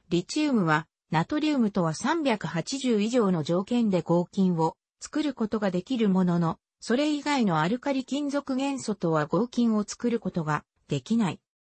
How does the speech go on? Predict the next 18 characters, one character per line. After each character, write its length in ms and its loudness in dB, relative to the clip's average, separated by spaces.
ア 100 0
ル 120 0
カ 160 -4
リ 120 -2
金 260 -4
属 260 -4
同 180 2
士 160 -2
の 120 2
合 240 -2
金 260 0
で 140 2
重 260 0
要 200 2
な 140 2
も 120 2
の 140 2
は、 200 0